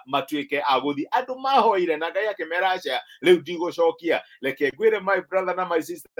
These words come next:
rĩrĩa Ngai atũhingũra mĩrango, ndaratũhingĩra tondũ nĩ atũthũire, kana nĩ atũmenete, aratũhingĩra nĩ ũndũ wa wega witũ. Reke tũhoe hamwe.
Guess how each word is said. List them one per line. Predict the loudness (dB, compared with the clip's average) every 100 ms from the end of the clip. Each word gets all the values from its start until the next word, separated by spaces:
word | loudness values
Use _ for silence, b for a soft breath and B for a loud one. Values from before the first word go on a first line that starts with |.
| -2
rĩrĩa | -2 -2 -2
Ngai | 0 0
atũhingũra | 0 0 -4 -4 -4 -2
mĩrango, | 0 0 0 -2
ndaratũhingĩra | 0 2 0 0 -6 -4 -2 0
tondũ | -2 -2
nĩ | -2
atũthũire, | 0 -2 -4 -2 -2 -2 B 0
kana | 2 4
nĩ | 2
atũmenete, | 0 -4 -4 -4 -4 -2 -4 -4 _ -2
aratũhingĩra | 4 4 2 -4 -6 -4 2 2 0 -4 _
nĩ | -8
ũndũ | -2
wa | 0
wega | 0 -2 -4
witũ. | -6 -8 -10 -10 -12 _ _ -8
Reke | -6 -4
tũhoe | -4 -4
hamwe. | -4 -8 -12